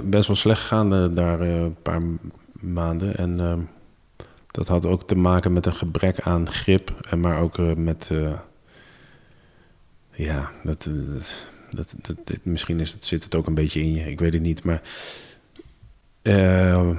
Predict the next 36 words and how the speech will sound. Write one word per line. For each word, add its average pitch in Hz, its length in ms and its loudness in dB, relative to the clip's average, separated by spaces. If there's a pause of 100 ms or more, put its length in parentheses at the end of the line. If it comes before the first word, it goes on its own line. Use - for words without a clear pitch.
(120)
paar 95 140 4
weken 95 180 4
geleden 95 220 6
werd 92 120 6
ik 90 100 2
heel 92 260 6
erg, 87 200 0
eh, 90 140 4
ziek. 98 360 0
En, 87 240 2
eh, 85 420 4 (320)
echt - 140 -4
letterlijk 90 360 2
fysiek 98 360 2
ziek. 98 380 2 (100)
En, 87 320 2 (440)
ehm, 85 420 -2 (800)
dat, 95 280 0
dat 98 180 0
is, 104 220 0
heeft 107 200 0
er - 60 -4
gek - 220 0
genoeg 113 300 2
voor 107 260 4
gezorgd 104 300 4
dat 104 180 2
een 101 80 0
soort, - 440 0 (840)
eh, - 140 -14
herstart, 92 680 2
eh, 92 80 4 (640)
dat 82 160 -2
was 87 200 0
een 87 60 0
soort - 460 -4